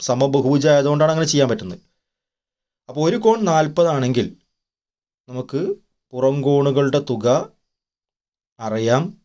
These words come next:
ഏത് സമബഹുഭുജത്തിനും മുന്നൂറ്റി അറുപത് ഡിഗ്രിയാണ്. അപ്പോൾ ഈ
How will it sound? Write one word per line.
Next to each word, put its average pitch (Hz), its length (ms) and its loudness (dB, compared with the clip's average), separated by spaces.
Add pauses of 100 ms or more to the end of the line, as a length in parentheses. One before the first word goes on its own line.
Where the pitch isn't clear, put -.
(340)
ഏത് 127 240 2 (220)
സമബഹുഭുജത്തിനും 117 960 0 (640)
മുന്നൂറ്റി 127 640 -2 (140)
അറുപത് 113 340 -4
ഡിഗ്രിയാണ്. 104 420 -2 (2250)
അപ്പോൾ - 180 -16
ഈ 233 40 -4